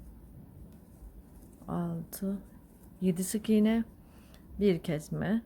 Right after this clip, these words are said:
Siz elyaf doldurun. Ben sizin için ördüğüm için elyaf doldurmuyorum.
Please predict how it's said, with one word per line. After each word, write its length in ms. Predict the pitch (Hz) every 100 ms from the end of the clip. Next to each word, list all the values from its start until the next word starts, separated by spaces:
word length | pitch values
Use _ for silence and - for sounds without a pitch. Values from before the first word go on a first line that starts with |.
| - - - - - - - -
Siz 180 | - 240
elyaf 380 | 247 262 277 269
doldurun. 580 | 220 170 160 185 302 - 214
Ben 180 | 208
sizin 320 | 220 226 220 240
için 180 | 220
ördüğüm 380 | 202 190 202 196
için 220 | 185 180
elyaf 400 | 156 170 185 180
doldurmuyorum. 840 | 170 165 165 170 160 143 160 254